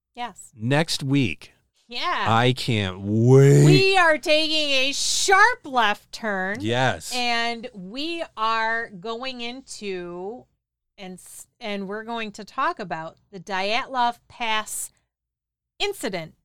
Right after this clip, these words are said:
Speaker 2: Yes.
Speaker 1: turns out is what it was called.
Speaker 2: Yes.
Speaker 1: And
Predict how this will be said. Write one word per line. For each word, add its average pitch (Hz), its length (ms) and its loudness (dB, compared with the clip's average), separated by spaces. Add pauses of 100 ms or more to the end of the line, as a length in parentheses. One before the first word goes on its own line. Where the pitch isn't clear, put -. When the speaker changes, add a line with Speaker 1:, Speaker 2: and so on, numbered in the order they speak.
(100)
Speaker 2:
Yes. 185 220 -8
Speaker 1:
turns 226 240 -4
out 190 220 -2 (120)
is 196 140 -12
what 170 140 -10
it - 80 -18
was - 140 -20
called. - 440 -20
Speaker 2:
Yes. - 440 -14 (760)
Speaker 1:
And 220 200 -6